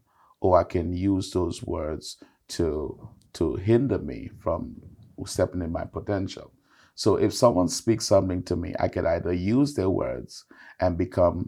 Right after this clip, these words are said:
better, or use their words and become bitter.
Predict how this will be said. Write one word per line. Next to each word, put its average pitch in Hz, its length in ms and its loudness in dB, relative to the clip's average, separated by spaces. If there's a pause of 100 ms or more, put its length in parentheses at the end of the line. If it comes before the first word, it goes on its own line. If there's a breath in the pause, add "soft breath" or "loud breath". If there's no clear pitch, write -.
better, - 500 4 (720)
or - 80 -2
use 117 380 4
their 82 160 -2
words 98 640 0 (320 soft breath)
and 82 240 0
become 87 320 -4
bitter. 131 340 0